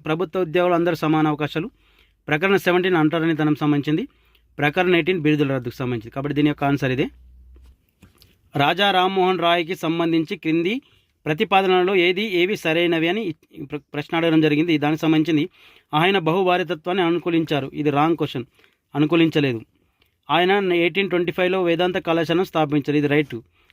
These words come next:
కాబట్టి దీని యొక్క ఆన్సర్ ఏది ఉంటుంది? బి ఉంటుంది. ఫ్రెండ్స్,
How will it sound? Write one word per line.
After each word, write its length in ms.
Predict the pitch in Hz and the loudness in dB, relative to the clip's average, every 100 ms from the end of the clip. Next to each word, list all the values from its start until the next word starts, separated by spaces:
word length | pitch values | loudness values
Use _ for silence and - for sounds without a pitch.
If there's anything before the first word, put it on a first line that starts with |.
| - | -6
కాబట్టి 240 | 147 165 | -2 2
దీని 120 | 160 165 | 2 2
యొక్క 140 | 156 | 2
ఆన్సర్ 260 | 156 170 160 | 0 2 0
ఏది 140 | 165 | 2
ఉంటుంది? 220 | 160 156 | 0 0
బి 220 | 131 139 | 0 2
ఉంటుంది. 300 | 156 135 117 - _ _ _ _ - | 4 2 -4 -16 _ _ _ _ -4
ఫ్రెండ్స్, 440 | 180 202 208 | -4 -2 -2